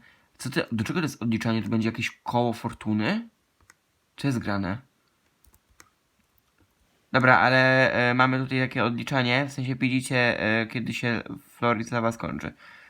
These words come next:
To jest trochę taka hardkorowa wersja i tu naprawdę jest lawa. Em, dlatego uważam, że tutaj B H P nie jest, e, nie jest do końca spełnione. Mm, ale dobrze. Mm,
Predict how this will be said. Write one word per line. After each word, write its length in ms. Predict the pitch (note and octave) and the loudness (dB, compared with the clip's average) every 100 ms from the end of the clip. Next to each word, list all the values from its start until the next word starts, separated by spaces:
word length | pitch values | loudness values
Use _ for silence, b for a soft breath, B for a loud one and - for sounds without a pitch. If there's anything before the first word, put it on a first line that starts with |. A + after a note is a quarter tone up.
| B - | B -6
To 100 | C3 | -4
jest 100 | C3 | 0
trochę 200 | C3 B2 | 0 0
taka 240 | A#2+ B2 | 0 -2
hardkorowa 440 | B2 - C#3 D3+ | -4 -4 -2 2
wersja 280 | A2+ A2+ C3 | 2 0 -4
i 20 | |
tu 120 | A2+ - | -6 -6
naprawdę 400 | F#2+ - C3 G#2+ | -4 -2 -2 -2
jest 120 | G#2 | -4
lawa. 320 | G#2 F2+ B2 C3+ B B B B | -2 0 -2 -4 B B B B
Em, 560 | - G#2 G#2+ G#2+ D2+ - _ - - | -6 -2 -2 -2 -6 -12 _ -14 -8
dlatego 340 | A2+ A2 A2+ A2+ | -4 -2 0 0
uważam, 400 | A#2 A2+ A2 G#2+ | 0 0 0 0
że 400 | G2+ G#2 G#2 G2+ | 0 0 -2 -4
tutaj 240 | G#2 G#2+ | -4 -4
B 140 | G2+ G#2+ | -2 -4
H 140 | A2+ | -4
P 260 | G#2+ G2+ G2+ | -2 -2 0
nie 200 | G#2 G2 | -2 -2
jest, 360 | F#2+ - - - | -4 -6 -8 -10
e, 540 | F#2 F#2+ F#2+ F2 F2 | -6 -4 -4 -4 -4
nie 140 | F#2+ E2+ | -4 -4
jest 160 | F#2 | -6
do 60 | F#2+ | -6
końca 320 | G2+ E2 G2 | -6 -6 -8
spełnione. 560 | - A2 G2+ F#2 G#2+ A#2 B B B B B B _ - | -6 -4 -4 -2 -4 -6 B B B B B B _ -6
Mm, 340 | - G2+ G#2 - - | -2 0 -2 -4 -2
ale 120 | F3+ D3+ | 2 4
dobrze. 200 | - D2+ - _ _ _ - | 2 -4 -14 _ _ _ -8
Mm, 460 | G#2+ A#2 A#2 A2 | -4 0 0 -2